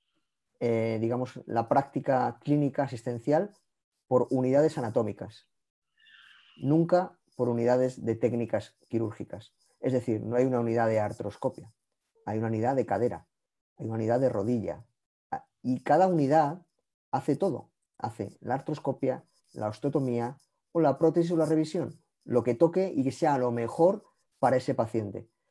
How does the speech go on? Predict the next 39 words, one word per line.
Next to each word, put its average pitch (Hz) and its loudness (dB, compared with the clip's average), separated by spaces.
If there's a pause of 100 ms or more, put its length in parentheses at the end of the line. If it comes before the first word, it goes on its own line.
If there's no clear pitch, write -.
(240)
Entonces, 123 -4 (380)
creo, 180 4 (120)
en, 107 -12 (340)
mm, 104 -8
francamente, 131 0
que 143 0
es 131 -2
la 131 0
mejor 120 0
filosofía, 135 2
porque 110 -2
cuando 110 -2
el 107 -6
paciente 131 0
se 143 -4
siente 143 0
delante 135 0
tuyo 135 2
en 127 2
la 123 2
consulta, 131 -2 (540)
le 120 0
vas 139 4
a - 4
ofrecer 160 2 (320)
lo 123 2
que 120 -2
creas 151 2
que 160 0
es 139 -2
mejor 143 -2 (280)
para 117 0
el 117 -2
caso - -2 (160)
en 113 -2
ese 123 -4
momento. 98 -8 (280)
Luego, 113 -2
pienso 147 0